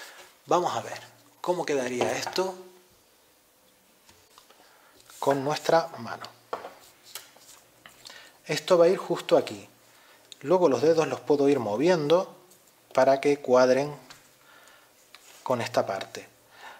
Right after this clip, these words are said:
Ahora bien, para que cuadre el dedo gordo, lo único que tengo que hacer es doblarlo con la forma del dedo gordo.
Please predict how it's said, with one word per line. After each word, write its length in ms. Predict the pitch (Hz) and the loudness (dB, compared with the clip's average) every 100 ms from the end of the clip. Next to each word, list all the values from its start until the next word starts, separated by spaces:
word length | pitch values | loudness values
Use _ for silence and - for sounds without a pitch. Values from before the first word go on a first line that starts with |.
| - | -4
Ahora 260 | 156 185 156 | 4 4 4
bien, 220 | 101 - - _ _ _ _ _ _ _ _ _ _ _ _ _ _ - - - _ _ _ | 0 -10 -20 _ _ _ _ _ _ _ _ _ _ _ _ _ _ -10 -10 -14 _ _ _
para 220 | 127 120 | -2 -2
que 140 | 120 113 | -4 2
cuadre 360 | 170 127 110 | 6 6 4
el 120 | 101 | -4
dedo 200 | 110 131 | -2 0
gordo, 500 | 160 202 170 180 202 - - | 4 6 6 2 0 -8 -18
lo 100 | - | -12
único 280 | 123 117 110 | -10 -8 -10
que 100 | 107 | -10
tengo 180 | 104 107 | -10 -6
que 80 | 135 | -4
hacer 320 | - 180 170 | 2 6 6
es 200 | 190 185 - - _ _ _ _ - | 4 0 -12 -20 _ _ _ _ -14
doblarlo 840 | 104 101 127 139 139 165 190 - - | -8 -2 4 6 6 2 -2 -8 -14
con 140 | - | -10
la 100 | 107 | -8
forma 300 | - 131 117 | -4 -6 -4
del 120 | 107 98 | -8 -10
dedo 180 | 90 | -14
gordo. 380 | 90 123 131 185 | -12 -8 -2 -2